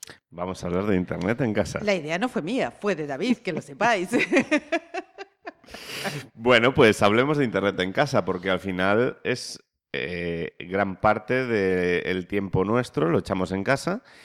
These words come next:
Speaker 1: y muchas veces conectados. Entonces hablemos de, de qué tenemos en casa y qué se necesita.
Speaker 2: Mira, Internet en casa. Ne-, vamos a dejarlo atrás, pero vamos a traerlo unos segundos.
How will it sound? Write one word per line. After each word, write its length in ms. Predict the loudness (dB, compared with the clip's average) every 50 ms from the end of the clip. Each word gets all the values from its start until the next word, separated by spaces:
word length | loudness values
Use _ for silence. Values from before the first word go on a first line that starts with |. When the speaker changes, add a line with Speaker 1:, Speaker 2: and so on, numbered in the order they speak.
| -20 -20 _ _ _
Speaker 1:
y 140 | -2 -2 0
muchas 360 | 0 0 -2 -2 -2 -4 -4 -4
veces 240 | -6 -6 -8 -10
conectados. 600 | -10 -8 -8 -8 -6 _ -2 -2 -2 -2 -4 -4
Entonces 320 | -6 -8 -8 -8 -8 -6 -4
hablemos 420 | -4 -4 -2 -2 -2 -4 -4 -4
de, 480 | -2 -2 -2 -2 -2 -4 -4 -6 -8 -10 -8 -6
de 120 | -8 -6
qué 120 | -6 -6 -4
tenemos 340 | -4 -4 -4 -4 -6 -6
en 120 | -6 -6 -4
casa 300 | -2 -4 -2 -2 -4 -8
y 60 | -6
qué 120 | -6 -8
se 100 | -8 -8
necesita. 540 | -8 -8 -8 -8 -10 -12 -14 -16 -20 -20 -20 _
Speaker 2:
Mira, 460 | -10 -8 -6 -6 -6 -8 -10 -14 _ _ _ _ _ _ _ _ _ _ _ _ _ _ _ _ -20 -16 -12 -10 -8 -6
Internet 460 | -4 -2 0 0 0 0 0 -2 -2
en 140 | -2 -4 -4
casa. 400 | -6 -10 -12 -12 -18 -20 -20 -20 -20 -18
Ne-, 260 | -14 -12 -10 -10 -10 -10
vamos 460 | -10 -10 -4 0 0 0 0 0 0
a 100 | 0 0
dejarlo 360 | 0 0 -2 -2 0 2 4
atrás, 340 | 2 2 2 2 -2 -2 -2 -2
pero 180 | -2 0 2 2
vamos 260 | 0 0 -2 -4 -4
a 80 | -4
traerlo 340 | -2 -2 -2 -2 -2 -4 -6
unos 220 | -6 -6 -8 -8 -8
segundos. 520 | -10 -10 -10 -10 -10 -12 -14 -16 -18 _